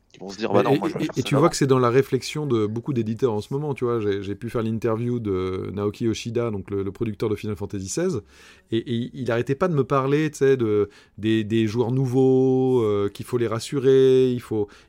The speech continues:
Speaker 2: il, que beaucoup de gens disent, ah ouais, mais moi, la série, elle a commencé il y a longtemps, je la connais pas, donc ça m'intéresse pas, et cetera.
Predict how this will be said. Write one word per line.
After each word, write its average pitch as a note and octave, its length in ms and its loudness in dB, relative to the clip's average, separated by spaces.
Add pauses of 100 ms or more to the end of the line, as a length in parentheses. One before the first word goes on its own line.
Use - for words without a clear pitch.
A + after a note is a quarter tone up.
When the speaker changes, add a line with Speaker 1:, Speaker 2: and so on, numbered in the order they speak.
Speaker 2:
il, - 640 -10
que A#2+ 120 -2
beaucoup A2+ 280 -6
de A#2 40 -6
gens B2+ 240 -2
disent, B2 260 -2
ah A#2+ 180 0
ouais, B2 240 2
mais B2 100 -2
moi, A2+ 220 -2
la A#2 120 -2
série, A#2+ 320 -2
elle A2+ 80 2
a G#2+ 40 -2
commencé A2 280 -6
il - 20 0
y A2+ 40 2
a - 20 -4
longtemps, A#2 340 -4
je A2 80 -6
la G#2 80 -2
connais G#2+ 220 -4
pas, A2+ 280 -2
donc G#2+ 140 -6
ça A2 80 -10
m'intéresse G#2 320 -4
pas, A2+ 160 -2
et - 20 -2
cetera. D3 220 -2